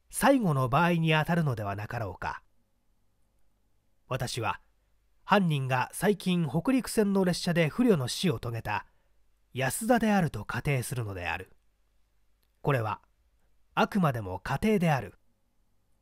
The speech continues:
けれども、この仮定により、すべての辻褄が合ってくる。まず第一に、下田の細君が死体を発見して、バケツを落とし、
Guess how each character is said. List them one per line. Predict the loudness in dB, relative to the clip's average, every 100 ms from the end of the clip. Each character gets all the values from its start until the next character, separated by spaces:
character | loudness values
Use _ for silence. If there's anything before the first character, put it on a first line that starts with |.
| _ _ _ _ _ _ _ -2
け | 2
れ | 2
ど | 2
も、 | 0 -4 -10 _ _ 0
こ | 4
の | 6
仮 | 4 2
定 | 4 4
に | 4
よ | 4
り、 | 2 -2 _ _ -6
す | 2 4
べ | 4
て | 2
の | -2
辻 | -4 -2 -2
褄 | 0 0 2
が | 2 2
合 | 0
っ |
て | -4 -10
く | -10
る。 | -16 _ _ _ _ _ _ _ _ _ _ _ _ _ _ _ _ _
ま | -2 0
ず | 0 0
第 | 2 0 -4
一 | -8 -8
に、 | -8 -16 _ _ _ _ _ _ _ _ _ _ _ _
下 | -2 0 2
田 | 2
の | 0
細 | 0 0
君 | -2 -4
が | -4
死 | -4 0
体 | 2 4
を |
発 | 2 -4 -4
見 | -4
し | -2
て、 | -2 -4 -4 _ _ -2
バ | 0
ケ | 0 -2
ツ | 2
を | 6 6
落 | 6
と | 0
し、 | -2 -8 -10